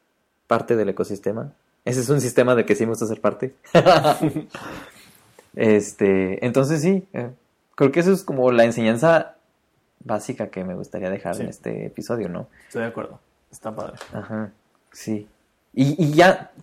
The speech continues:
Speaker 1: teniendo eso en mente, creo que ya todo lo demás de la explicación que hemos dado de permacultura, pues, se puede ir por la ventana. Es eso, o sea, el, el entender que estamos conectados todos y que nuestras acciones tienen un efecto.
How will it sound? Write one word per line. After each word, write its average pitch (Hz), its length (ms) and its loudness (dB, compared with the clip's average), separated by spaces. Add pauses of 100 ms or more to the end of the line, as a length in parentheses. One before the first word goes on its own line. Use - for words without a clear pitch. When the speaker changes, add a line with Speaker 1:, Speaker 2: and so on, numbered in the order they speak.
(120)
Speaker 1:
teniendo 147 260 4
eso 196 120 6
en 180 60 4
mente, 160 280 2
creo 160 140 -4
que 165 120 -2
ya 151 500 -2 (1300)
todo 139 160 10
lo 170 120 10
demás 120 280 6
de 143 60 6
la 143 60 4
explicación 127 440 0
que 127 100 0
hemos 123 160 2
dado 117 220 2
de 123 80 0
permacultura, 101 600 -2
pues, - 100 -14
se 104 80 -8
puede 92 260 -2
ir 92 180 -4
por 110 100 -2
la 98 80 2
ventana. 90 380 -6
Es 113 160 -6
eso, 120 360 -2
o 101 100 -10
sea, 104 140 -12
el, 107 240 -6
el 113 260 -6 (760)
entender 117 380 4
que 120 80 2
estamos 139 260 4
conectados 113 480 2
todos 123 320 4 (600)
y 143 120 6
que 135 140 6
nuestras 117 300 2
acciones 117 300 2
tienen 117 200 4
un 113 60 0
efecto. - 320 -6